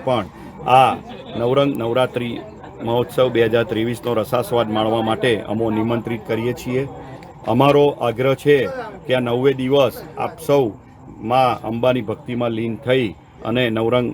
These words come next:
નવરાત્રી મહોત્સવ બે હજાર ત્રેવીસમાં પારિવારિક સ્વજન રૂપે સહભાગી બનો. ગ્રાઉન્ડની અમે ડસ્ટ ફ્રી વ્યવસ્થા કરેલી છે.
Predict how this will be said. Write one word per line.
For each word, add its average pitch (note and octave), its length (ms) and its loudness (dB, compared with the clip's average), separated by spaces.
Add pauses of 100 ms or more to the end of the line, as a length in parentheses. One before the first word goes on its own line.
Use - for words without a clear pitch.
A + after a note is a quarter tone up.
નવરાત્રી A2+ 420 0
મહોત્સવ A2+ 460 0
બે G#2 100 2
હજાર A2 340 2
ત્રેવીસમાં A2+ 640 -2 (320)
પારિવારિક C3+ 500 2
સ્વજન A#2 440 -2
રૂપે A#2+ 220 -4 (180)
સહભાગી A2+ 540 0
બનો. B2+ 200 0 (680)
ગ્રાઉન્ડની C#3 580 4 (260)
અમે C3+ 180 0 (220)
ડસ્ટ B2+ 240 0 (100)
ફ્રી B2+ 220 -2
વ્યવસ્થા B2 440 2
કરેલી B2 380 -2
છે. C3 100 0